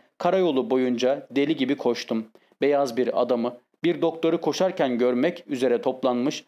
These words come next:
o sarı ırktan ayak takımının önünden geçerek koştum.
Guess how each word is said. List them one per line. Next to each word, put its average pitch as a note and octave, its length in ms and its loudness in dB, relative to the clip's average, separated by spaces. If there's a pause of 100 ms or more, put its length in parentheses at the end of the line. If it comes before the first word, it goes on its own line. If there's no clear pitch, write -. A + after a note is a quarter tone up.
(160)
o E3 80 0
sarı E3 340 0
ırktan C3+ 420 0
ayak C#3 300 0
takımının B2+ 480 0
önünden B2+ 480 0
geçerek C#3 480 0
koştum. A2 420 -2